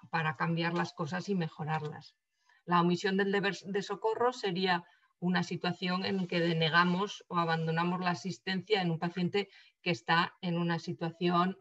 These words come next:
de gravedad. La adecuación del esfuerzo terapéutico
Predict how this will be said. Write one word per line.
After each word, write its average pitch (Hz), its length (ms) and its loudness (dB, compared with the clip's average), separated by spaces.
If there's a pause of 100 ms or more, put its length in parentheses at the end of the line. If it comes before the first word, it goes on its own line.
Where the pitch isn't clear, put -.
(260)
de 156 180 -4
gravedad. 147 520 -2 (1700)
La 185 180 4
adecuación 185 560 0
del 277 160 0
esfuerzo 214 460 -4
terapéutico 190 1080 2